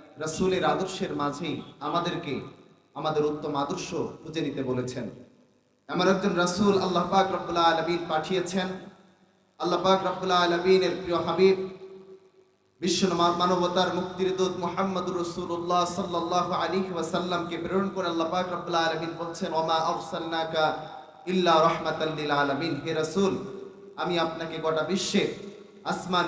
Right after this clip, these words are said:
জমিনে যা কিছু আছে সকলের জন্য রহমত করে পাঠিয়েছি। সুবহানাল্লাহ।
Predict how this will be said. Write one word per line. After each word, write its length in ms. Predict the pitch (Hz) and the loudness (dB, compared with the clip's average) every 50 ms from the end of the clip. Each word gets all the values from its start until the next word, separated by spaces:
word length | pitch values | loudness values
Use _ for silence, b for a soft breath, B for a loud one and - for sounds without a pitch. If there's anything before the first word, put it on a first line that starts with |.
| - | 0
জমিনে 320 | - 175 165 - 165 160 156 | -2 -2 0 0 -2 -2 -2
যা 240 | 156 165 185 202 202 - | 2 4 4 4 4 2
কিছু 220 | 196 - - 185 | -2 -2 0 0
আছে 260 | 165 165 - - 160 | 0 0 0 -2 -4
সকলের 440 | - - 175 170 - 185 175 151 143 | -4 -4 -4 -4 -4 -4 -4 -6 -6
জন্য 180 | - 156 156 151 | -8 -6 -4 -2
রহমত 360 | 147 151 147 147 - 190 185 - - | -2 -2 -2 -2 -4 -4 -6 -4 -6
করে 140 | 160 143 139 | -6 -6 -4
পাঠিয়েছি। 540 | 139 139 139 - - 156 135 127 - 135 | -4 -4 -4 -4 -4 -6 -6 -6 -6 -6
সুবহানাল্লাহ। 840 | 123 - 143 135 127 127 139 143 147 131 117 113 113 117 113 101 | -6 -6 -4 -2 -2 -2 0 -2 -2 -2 -2 -4 -4 -4 -4 -4